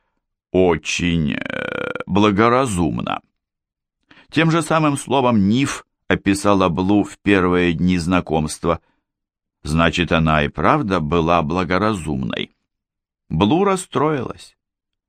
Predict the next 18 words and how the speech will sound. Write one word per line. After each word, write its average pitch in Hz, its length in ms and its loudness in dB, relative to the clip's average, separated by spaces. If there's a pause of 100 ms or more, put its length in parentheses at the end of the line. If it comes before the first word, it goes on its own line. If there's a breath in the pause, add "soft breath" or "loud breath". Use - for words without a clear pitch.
(120)
Она 98 300 2
потратила 101 720 0
столько 170 520 -2
сил, 147 340 0
чтобы 92 380 -2
выглядеть 95 460 0
как 92 160 -2
можно 92 360 0
более 60 680 -2
эксцентричной, - 1080 -4 (640 soft breath)
и 120 140 4
вот, 170 260 2
когда 139 380 0
дело 123 420 0
дошло, 104 640 0 (640)
она 110 340 2
оказалась 123 680 -2 (140)
благоразумной. 135 1040 0